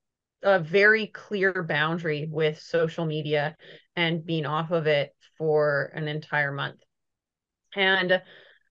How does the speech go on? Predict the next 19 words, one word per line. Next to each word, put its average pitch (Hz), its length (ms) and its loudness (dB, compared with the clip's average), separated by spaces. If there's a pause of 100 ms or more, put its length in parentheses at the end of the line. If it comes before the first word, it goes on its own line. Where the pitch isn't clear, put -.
(300)
so 185 400 4 (220)
we'll 202 280 -2 (600)
likely 220 480 2
recap 175 560 0 (320)
that 180 340 4
kind 214 160 2
of 208 60 2
experience, 190 500 0
but 185 220 0
how 190 180 4
it 175 140 2
could - 260 -6 (260)
help - 460 0 (340)
our 185 200 2
educators 170 960 0
and 160 240 -2
the 131 100 -4
educational 165 580 -6
system. 233 640 -4